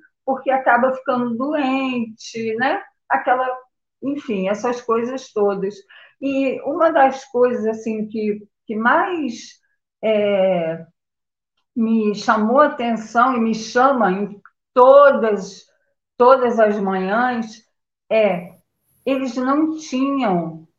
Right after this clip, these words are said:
é, maré mansa. É, persistência, sacrifício e suor, né? Até tem uma passagem que ele fala. E é exatamente isso,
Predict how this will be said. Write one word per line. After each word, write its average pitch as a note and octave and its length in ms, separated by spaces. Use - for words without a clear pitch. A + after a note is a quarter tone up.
é, G3 240
maré G#3+ 400
mansa. F3+ 680
É, D#3+ 380
persistência, G#3+ 1400
sacrifício A3 1600
e G#3+ 100
suor, G3 760
né? G3+ 360
Até F3+ 380
tem G#3+ 200
uma G3+ 180
passagem G3 520
que - 80
ele G#3+ 220
fala. E3+ 340
E C4 120
é C4 180
exatamente A#3+ 880
isso, A#3 520